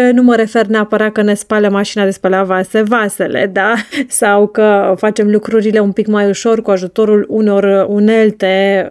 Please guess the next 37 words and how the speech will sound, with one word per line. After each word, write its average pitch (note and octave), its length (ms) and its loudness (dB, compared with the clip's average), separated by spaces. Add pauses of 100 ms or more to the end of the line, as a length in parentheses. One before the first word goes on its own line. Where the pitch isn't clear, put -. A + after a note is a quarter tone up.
gândite G#3+ 720 2
pentru G3 340 -2
a F#3 100 0
te G3 160 -4
ajuta G3 800 -2
să G3 400 0
fii G#3 140 -4
mai F#3+ 180 -2
prezent G3+ 560 2
în G3 140 0
viața G3+ 440 0
ta, G#3 320 -2
nu F3 60 -6
mai F#3+ 180 0
absent, G3 580 -2
da? F#3 360 -4 (200)
Dacă B3+ 280 -2
eliminăm C4 600 2
tot D4 200 -2
disconfortul G3+ 960 0
din G3 180 -8
viața F#3 840 -2
cuiva, G3 640 0
a D4+ 100 -4
unui C#4 280 4
tânăr, F3+ 340 -2
a G#3+ 100 0
unui A#3 280 0
adult, G3 640 -2 (300)
este D#4 340 0
posibil C4+ 560 0
să G#3+ 240 -4
eliminăm G3+ 560 0
și A3 140 -2
oportunitatea G3 960 -2
de F#3 280 -2
a G3+ 300 -2